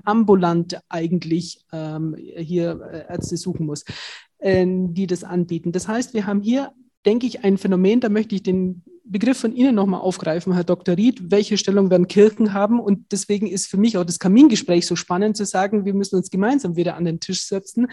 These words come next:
Und was sind, ähm, etwas im Menschen grundgelegt, wo ich sage, ich habe von meinem Berufsstand, von meinem Weltbild, von meinem Menschenbild eine Überzeugung, da kann ich nicht mitgehen und auch das Recht,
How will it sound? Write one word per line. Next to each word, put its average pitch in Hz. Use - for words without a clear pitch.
Und 196
was 208
sind, 196
ähm, 185
etwas 202
im 190
Menschen 190
grundgelegt, 240
wo 208
ich 208
sage, 214
ich -
habe 180
von 170
meinem 170
Berufsstand, 208
von 170
meinem 160
Weltbild, 214
von 170
meinem 165
Menschenbild 220
eine 185
Überzeugung, 202
da 175
kann 196
ich 190
nicht 185
mitgehen 233
und 196
auch 180
das -
Recht, 196